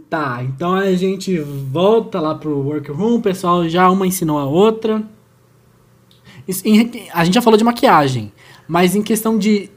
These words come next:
trejeitos, eu acho que o da Olivia realmente é o mais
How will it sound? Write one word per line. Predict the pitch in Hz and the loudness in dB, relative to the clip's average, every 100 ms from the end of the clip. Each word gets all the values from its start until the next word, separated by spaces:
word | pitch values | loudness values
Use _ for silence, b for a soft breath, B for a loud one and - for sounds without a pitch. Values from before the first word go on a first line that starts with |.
| _ | _
trejeitos, | 208 220 156 156 202 302 - - 131 - - b b b b _ _ | 4 4 4 2 4 4 2 -4 -8 -8 -16 b b b b _ _
eu | 190 190 | 2 2
acho | 196 233 233 - 233 | 2 0 -2 -6 -8
que | - - 233 233 226 226 220 220 214 | -8 -4 0 0 0 -2 0 -2 -4
o | 180 | -6
da | 170 180 254 | -2 2 2
Olivia | 269 202 180 214 247 185 151 143 143 | 2 2 0 2 2 2 0 -4 -8
realmente | 139 202 254 214 214 240 - | -2 0 2 0 0 -2 -2
é | 233 | -4
o | 202 | -2
mais | 196 208 226 220 214 208 202 185 - | -2 -2 -2 0 0 0 -4 -8 -16